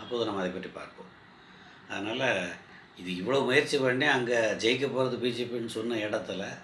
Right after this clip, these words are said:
மிக அதிகமான சீட்ல, ஏன்னா நாற்பத்தி ஒரு சீட்டு இருந்தா மெஜாரிட்டி, அவங்க ஐம்பத்தி ஏழு கிட்ட ஏதோ வந்திருக்கிறாங்க. மிக அதிகம், இருபத்தி நாலு என்னமோ தான் பி ஜே பி கூட்டணி கிடச்சிருக்கு.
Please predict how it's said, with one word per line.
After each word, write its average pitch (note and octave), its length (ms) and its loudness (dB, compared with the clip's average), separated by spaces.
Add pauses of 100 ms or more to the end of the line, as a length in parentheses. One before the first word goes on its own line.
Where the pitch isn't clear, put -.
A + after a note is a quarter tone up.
(580)
மிக A2 280 2
அதிகமான B2+ 480 4
சீட்ல, F#2 340 -4 (100)
ஏன்னா A2+ 100 0 (140)
நாற்பத்தி A2 920 -2
ஒரு G2+ 460 -4 (260)
சீட்டு A#2+ 300 -4
இருந்தா A2+ 240 0
மெஜாரிட்டி, G#2+ 600 0
அவங்க G#2 400 -8
ஐம்பத்தி A#2+ 160 -6
ஏழு A#2+ 300 2
கிட்ட A2 220 -2
ஏதோ G2+ 100 -2
வந்திருக்கிறாங்க. E2+ 540 -4 (640)
மிக F#2+ 220 2
அதிகம், F#2 180 2
இருபத்தி A#2+ 320 2
நாலு A#2+ 180 2
என்னமோ A2 220 0
தான் A#2+ 120 -2
பி A2 100 -2
ஜே A2 100 0
பி G2+ 80 -6
கூட்டணி F2+ 240 -6
கிடச்சிருக்கு. - 480 -10